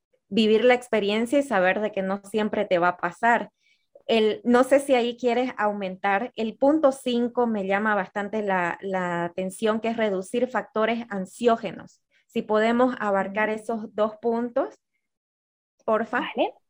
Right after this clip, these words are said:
Speaker 2: Los temas pendientes tienen que ver con aquello que, que comentabas, pero también con esas cosas que yo creo que todos somos capaces de identificar, pero siempre dejamos para después. Por ejemplo, soy una persona que físicamente no me cuido,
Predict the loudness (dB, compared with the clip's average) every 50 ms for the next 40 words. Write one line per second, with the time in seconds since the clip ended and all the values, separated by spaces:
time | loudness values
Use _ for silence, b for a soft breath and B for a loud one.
0 | _ _ _ -20 _ -2 2 2 2 2 0 -2 -2 -2 -4 0 2 2 4 4
1 | 2 0 0 -2 -4 -2 0 0 0 0 0 2 2 2 2 0 0 -2 -4 -4
2 | -4 -6 -8 -8 -6 0 0 4 4 4 2 2 0 0 2 2 0 -2 -4 -6
3 | -8 -8 -6 -4 -4 -2 -2 -2 0 0 0 0 0 -4 -6 -4 -4 -4 -2 0
4 | 0 0 0 -2 -2 -2 -2 -2 -2 -4 -6 -6 -6 -4 -4 -4 -2 -2 -6 -6
5 | -6 -8 -4 -4 0 0 0 0 -2 -4 -4 -4 -4 -4 -4 -6 -6 -6 -8 -8
6 | -10 -8 -6 -6 -4 -4 -2 -2 -2 -2 -2 -2 -4 -6 -6 -6 -6 -4 -2 -2
7 | -4 -4 -2 -4 -4 -4 -2 -2 -2 -2 0 -2 -2 -4 -6 -10 -12 -12 -12 -12
8 | -10 -8 -8 -6 -6 -8 -8 -8 -10 -10 -10 -12 -16 B B B B B B B
9 | B B 0 0 0 2 0 -2 -2 -2 -2 -4 -2 0 2 2 2 2 0 0
10 | 0 -4 -4 -4 -4 -4 -2 -2 -4 -6 -10 -10 -8 -8 -8 -8 -8 -8 -6 -4
11 | -2 0 0 0 0 0 -2 -4 B B B B B B 2 2 4 2 0 0
12 | 2 2 2 2 2 0 -6